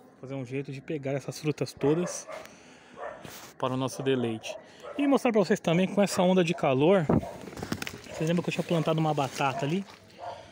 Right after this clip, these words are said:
Com essa onda de calor morreu meu pezinho de batata na sacola. Só que só sobrou essas, sobrou quatro batatinhas, na verdade. Só que tinha uma que tava com raminho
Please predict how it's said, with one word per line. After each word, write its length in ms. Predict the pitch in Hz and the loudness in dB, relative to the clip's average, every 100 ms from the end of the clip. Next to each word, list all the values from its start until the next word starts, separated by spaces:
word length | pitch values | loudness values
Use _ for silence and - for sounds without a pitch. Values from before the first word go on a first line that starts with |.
| - - - | -20 -20 -4
Com 100 | 160 | -2
essa 160 | 156 | -2
onda 100 | 180 | -4
de 120 | 170 - | -6 -2
calor 340 | 175 170 175 | 0 2 2
morreu 400 | 175 160 165 180 | 0 0 0 0
meu 140 | 170 | 0
pezinho 280 | 160 165 156 | 0 0 0
de 80 | 151 | 0
batata 360 | 147 139 143 151 | 2 2 2 0
na 80 | |
sacola. 520 | 139 151 - 170 196 196 - - - - - - - - - - - - - - | 0 -2 4 6 6 2 -10 -14 -16 -20 -20 -20 -20 -20 -16 -14 -14 -20 -20 -10
Só 200 | - 175 | 0 0
que 80 | - | 2
só 80 | 190 | 0
sobrou 340 | 196 175 175 | 2 4 4
essas, 420 | - 185 156 - - _ - - - - | 4 0 -2 -8 -12 _ -20 -20 -20 -18
sobrou 340 | - 208 226 226 | 0 4 4 4
quatro 260 | 311 294 | 2 2
batatinhas, 560 | 254 - 247 - 156 139 | 0 2 -2 -2 -2 0
na 100 | 139 | 0
verdade. 520 | 147 131 123 123 - | 0 0 0 -2 -4
Só 100 | 170 | -6
que 120 | - | -6
tinha 260 | - 226 214 | -4 0 2
uma 320 | 202 196 175 | 2 2 0
que 100 | - | 2
tava 200 | 175 170 | 4 4
com 160 | - 147 | 2 0
raminho 600 | 147 147 196 240 151 | 0 0 2 2 0